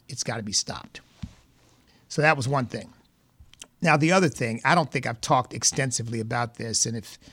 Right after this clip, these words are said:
Senator Cruz manages to get free from committee, uh, before our program is over, um, I'm, I'm going to ask him about this.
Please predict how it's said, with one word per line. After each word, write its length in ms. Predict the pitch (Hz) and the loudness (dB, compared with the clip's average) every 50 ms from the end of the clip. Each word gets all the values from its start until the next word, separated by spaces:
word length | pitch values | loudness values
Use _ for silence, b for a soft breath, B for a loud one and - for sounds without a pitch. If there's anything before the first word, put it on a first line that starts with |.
| B B B B B | B B B B B
Senator 360 | - - - 170 151 131 123 117 | -2 2 4 4 2 2 0 -4
Cruz 480 | - - - 151 139 131 135 120 107 | -4 -2 0 0 2 2 0 0 -2
manages 520 | 117 123 131 135 139 135 123 120 120 110 - | 0 0 2 2 2 0 -2 -4 -6 -6 -6
to 120 | - 131 | -6 -4
get 200 | 123 120 123 - | -4 -4 -6 -6
free 260 | - - - 147 139 | -6 -2 0 0 0
from 220 | 127 - 123 120 113 | 0 -2 -4 -6 -4
committee, 580 | - 123 120 127 135 131 127 120 117 110 b b b b b b b b - | -4 -4 -2 0 0 0 0 -2 -2 -4 b b b b b b b b -6
uh, 180 | 156 120 120 120 | -4 -2 -2 -2
before 800 | 117 127 127 113 - - - 143 143 139 135 135 131 127 131 | -2 -4 -4 -4 -6 -6 -2 0 2 2 4 4 2 2 0
our 160 | 139 131 117 113 | 0 -2 -4 -4
program 880 | - - 139 127 127 120 123 127 127 120 117 113 113 117 113 123 - - _ _ _ _ _ - | -4 -2 -2 -2 -2 -2 -2 -2 -4 -4 -4 -4 -4 -4 -6 -6 -8 -14 _ _ _ _ _ -8
is 220 | 120 110 - - - | -4 -2 -2 0 4
over, 600 | 151 175 180 170 131 120 107 104 110 117 131 - - - _ - | 6 6 6 6 4 2 -4 -6 -6 -8 -8 -10 -14 -18 _ -8
um, 380 | 117 113 110 113 110 110 117 - - | -6 -6 -6 -6 -8 -8 -10 -6 -2
I'm, 280 | 127 131 127 131 135 - | -2 -2 -2 -4 -4 -4
I'm 180 | 139 135 143 131 | -4 -2 -2 -2
going 180 | 135 131 120 | -2 -4 -4
to 160 | - - - | -4 -4 -2
ask 300 | 135 123 113 - - - | -2 -2 -2 -4 -4 0
him 220 | - 202 202 175 151 | 2 2 2 2 0
about 340 | 147 123 120 110 107 - - | -2 -4 -4 -6 -8 -10 -10
this. 360 | - 110 113 107 - - | -10 -6 -2 -2 -2 -2